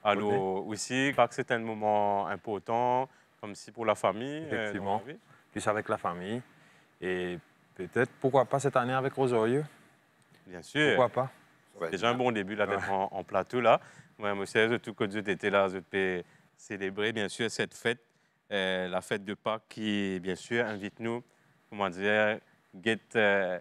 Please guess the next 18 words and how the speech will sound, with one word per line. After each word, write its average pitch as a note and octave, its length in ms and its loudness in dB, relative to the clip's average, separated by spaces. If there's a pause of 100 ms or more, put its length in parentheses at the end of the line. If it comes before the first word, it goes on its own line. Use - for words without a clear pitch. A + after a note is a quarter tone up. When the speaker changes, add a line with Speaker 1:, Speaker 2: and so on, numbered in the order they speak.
(120)
Speaker 1:
l'horizon G#2 380 -4
de G2+ 60 -4
l'espérance, G2+ 560 0
puisque - 260 -14
le F#2 240 -4 (480)
Christ - 200 -10
est - 20 0
ressuscité G2+ 440 -6
d'ailleurs, G2+ 320 2
il, G2+ 240 -4 (320)
il A2 80 -2
rappelait G2 360 4
le G#2+ 180 2
ça G2+ 220 6
plateau G2+ 360 2
là F#2+ 120 4
avec, G2 340 0
euh, F#2+ 240 2